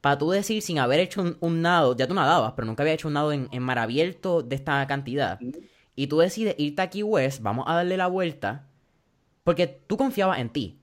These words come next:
Speaker 1: Tú lo acabas de decir, no había una preparación. Aquí tú no habías entrenado
Speaker 2: Ujú.
Speaker 1: para él, tú no habías comido bien, no habían doctores.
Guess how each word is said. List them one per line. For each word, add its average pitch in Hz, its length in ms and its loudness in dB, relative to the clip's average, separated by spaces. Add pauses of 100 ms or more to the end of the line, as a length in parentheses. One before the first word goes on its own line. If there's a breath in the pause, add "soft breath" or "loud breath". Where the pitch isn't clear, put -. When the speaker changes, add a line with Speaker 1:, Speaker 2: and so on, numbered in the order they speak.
Speaker 1:
Tú - 80 -4
lo 170 60 4
acabas 202 220 2
de 175 40 -2
decir, 170 180 -4
no 147 100 0
había 165 100 -2
una 208 100 -2
preparación. 156 640 0 (100)
Aquí 117 220 -6
tú 156 80 -6
no 165 80 2
habías 165 180 2
entrenado 135 440 0
Speaker 2:
Ujú. 127 60 0
Speaker 1:
para 113 280 2
él, 139 240 0
tú 123 80 -10
no 123 60 -4
habías 135 160 -2
comido 127 360 -4
bien, 131 220 -2
no 123 60 -2
habían 131 200 0
doctores. 135 600 0